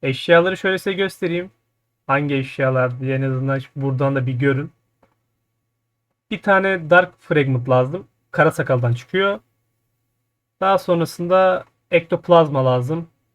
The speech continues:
Ektoplazma zaten şeyden çıkıyor biliyorsunuz. Cursed Ship'teki N P C'lerden çıkıyor. Tabi bu, bu biraz zor çıkıyor. Onu artık birazcık kasmanız gerekiyor. Tabi önceden kastıysanız da işinize bayağı bir yarar. Kemik lazım beş yüz tane.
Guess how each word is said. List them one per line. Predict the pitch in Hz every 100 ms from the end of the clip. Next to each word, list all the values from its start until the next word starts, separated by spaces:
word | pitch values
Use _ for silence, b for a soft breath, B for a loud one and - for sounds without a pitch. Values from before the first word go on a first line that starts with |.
| _ -
Ektoplazma | 156 170 - 160 147 147
zaten | 135 143 131 143
şeyden | - 135 139 139
çıkıyor | 127 - 135 123
biliyorsunuz. | 139 131 131 123 123
Cursed | - 135 - -
Ship'teki | 127 - - 135 120 139
N | 131
P | -
C'lerden | - 123 127 131
çıkıyor. | 131 165
Tabi | 185 175
bu, | 185
bu | 185 185
biraz | 196 190
zor | 190 208
çıkıyor. | - - 214 214 208 202 -
Onu | 156 180
artık | 180 - -
birazcık | 175 175 165 185 -
kasmanız | 165 156 170 170
gerekiyor. | 156 131 123 - 160 170 175 _ _ _ _ -
Tabi | 165 175
önceden | 170 165 180 165
kastıysanız | 175 165 185 175 - 160 151
da | 180 185 170 _ _
işinize | 170 - 151 165
bayağı | 156 147 139
bir | 151
yarar. | 151 139 139 - _ _ _ _ _ _ _ _ _ _
Kemik | - 196 202
lazım | 165 147 151 180 156
beş | 156 -
yüz | 127
tane. | 139 131 160 185